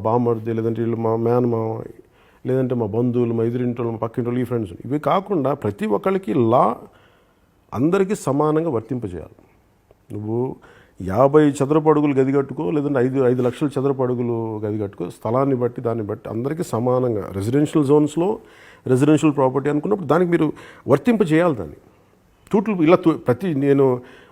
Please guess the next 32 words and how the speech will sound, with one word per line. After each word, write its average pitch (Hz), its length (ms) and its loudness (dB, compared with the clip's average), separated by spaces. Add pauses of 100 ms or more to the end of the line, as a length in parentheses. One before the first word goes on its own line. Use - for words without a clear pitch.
ఒక 117 160 -4
ఎక్స్కి 196 300 -2
తూట్లు 180 280 4
పొడిచాను, 170 480 4
ఒక 156 160 0
వ-, 135 160 4
వ-, 123 220 2
వై 165 180 8
కోసం 175 260 4
తూట్లు 165 260 0
పొడిచానంటే 160 440 0
అలా 190 160 0
ప్రతి 160 160 0 (100)
ఒక్కళ్ళు 202 400 2 (720)
దాన్ని 160 320 6 (480)
బ్రేక్ 180 220 8
చేసుకుంటూ 196 280 4
వచ్చినప్పటికి 180 380 -2
వచ్చిన 165 160 -2 (100)
సమస్యలు 147 320 0
ఇది. 110 140 -2
ఒక 92 180 -6 (220)
దీనికి 143 320 2
కానీ 160 180 4
ఈ - 80 2
రోజున 143 240 4
వరదలని 170 380 2
కాదు, 185 180 -4
ప్రతిదీ 185 360 -4
కూడా 196 160 2
ఇలాగే 175 260 0
అర్బనీక-, 190 540 2